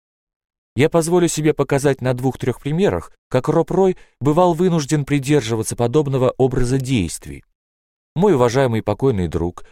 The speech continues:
Джон Рэмзи из Охтертира, выдающийся знаток классической литературы и правдивая живая хроника древней истории и обычаев Шотландии, сообщил мне, что на празднике у костра в городе Дауне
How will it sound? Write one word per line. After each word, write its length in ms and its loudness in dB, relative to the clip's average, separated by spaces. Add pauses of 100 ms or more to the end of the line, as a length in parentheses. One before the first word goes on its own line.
(140)
Джон 220 0 (100)
Рэмзи 640 -2 (200)
из 240 -4
Охтертира, 720 -2 (340)
выдающийся 640 0
знаток 340 -2
классической 560 -4
литературы 560 -2
и 160 -6
правдивая 600 -2
живая 340 0
хроника 500 -2
древней 420 -2
истории 560 -2
и 80 2
обычаев 440 0
Шотландии, 760 -2 (220)
сообщил 720 0
мне, 260 -8 (200)
что 200 0
на 120 2
празднике 500 0
у 80 0
костра 600 -4
в 120 -12
городе 340 0
Дауне 640 -2